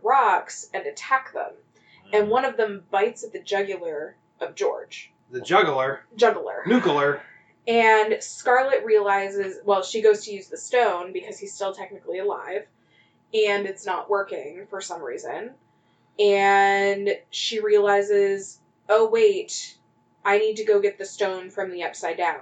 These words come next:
Speaker 1: 'cause
Speaker 3: George
Speaker 1: I didn't get
Speaker 3: says,
Speaker 1: the new stone."
Speaker 3: "You have," what does he say? "Rectification."
Speaker 1: Yeah, something. I don't know.
Speaker 3: And she's like, <gasps> "I took the stone, so I had to put the stone back to find the real stone."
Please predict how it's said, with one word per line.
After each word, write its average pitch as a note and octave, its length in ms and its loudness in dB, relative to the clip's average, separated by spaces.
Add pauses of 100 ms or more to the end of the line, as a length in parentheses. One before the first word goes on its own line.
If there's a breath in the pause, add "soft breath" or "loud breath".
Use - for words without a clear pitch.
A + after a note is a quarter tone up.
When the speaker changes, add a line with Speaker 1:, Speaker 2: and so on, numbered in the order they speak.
(140)
Speaker 1:
'cause - 120 -16
Speaker 3:
George E3+ 500 4
Speaker 1:
I F#3+ 60 2
didn't A#3+ 40 0
get A3 100 0
Speaker 3:
says, F#3 80 -2
Speaker 1:
the F3+ 80 -8
new F3 60 -8
stone." - 380 -10 (580)
Speaker 3:
"You D#3+ 160 -4
have," D3+ 160 -4
what C#3 120 -4
does A#2+ 100 -8
he A#2 60 -16
say? G#2 360 -10
"Rectification." - 880 -2 (760)
Speaker 1:
Yeah, G#3 220 0
something. F#3+ 540 -6
I F3+ 120 -4
don't B2+ 120 -6
know. F2+ 240 -8 (200)
Speaker 3:
And B2+ 120 -8
she's C3+ 200 -8
like, B2+ 260 0
<gasps> - 580 -6
"I D3+ 80 4
took F#3+ 260 4
the D#3+ 80 -2
stone, F3 640 6
so D#3+ 160 2
I D#3+ 80 10
had F3 120 6
to D#3+ 40 -4
put F3 180 4
the D#3 60 -6
stone F3 340 6
back E3+ 340 4
to - 80 -12
find F3+ 280 6
the C#3 60 0
real F#3 260 10
stone." B2 400 -2